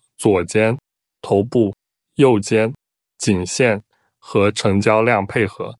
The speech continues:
现货量能序列缺失，因此不能给周五贴上放量派发日的标签。不过二十只权重股，十五只下跌，vix上涨百分之十二点一九，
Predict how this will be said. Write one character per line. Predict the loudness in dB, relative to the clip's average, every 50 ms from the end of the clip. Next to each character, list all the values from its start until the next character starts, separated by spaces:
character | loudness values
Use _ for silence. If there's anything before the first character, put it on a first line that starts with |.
| _ _ _
现 | 2 2 4 4
货 | 4 4 4
量 | 4 4 2 2
能 | 2 0 -2
序 | -2 -2 -2 0
列 | 2 2 0 0
缺 | -2 -2 -2 -2
失， | -2 -4 -4 -4 -4 -4 -6 _ _ _ _ _ _ _
因 | 2 2 2 4
此 | 2 0
不 | 2 4 4
能 | 4 4 4
给 | 4 2 0
周 | 2 2 4
五 | 4 4 2 -2
贴 | -2 0 0 0
上 | 2 0 0 -2 -2 -4 -10 _ _ _ _ _ _ -4
放 | -2 0 2 2
量 | 2 2 2
派 | 0 0 -2 -2 0
发 | 0 0 0
日 | 2 0 0
的 | 0 0
标 | 0 0 -2 -2
签。 | -2 -4 -4 -4 -4 -8 -12 _ _ _ _ _ _ _
不 | -6 0
过 | 2 2 2 2 0 0 0
二 | 2 2
十 | 2 2 -2
只 | -2 0 2 0
权 | 2 2 0 0 2
重 | 2 2 0 0
股， | -2 -4 -8 -8 -10
十 | -8 -4 0 2
五 | 2 2 2 0
只 | 0 -4 -2
下 | 0 0 0 0
跌 | -2 -4 -6 -6 -6 -8 -12 _ _ _ _ _ _ _
，vix | 0 2 2 2 0 -4 -8 -8 -10
上 | -4 -2 0 0 2
涨 | 0 0 -2
百 | 0 -2 -2 0
分 | 0 -2
之 | -2 -2
十 | -2 0
二 | 0 0 -2 -4 -8 _ _ _ _ _
点 | _ 0 0 0 0
一 | -2 -4
九， | -4 -2 -4 -4 -4 -6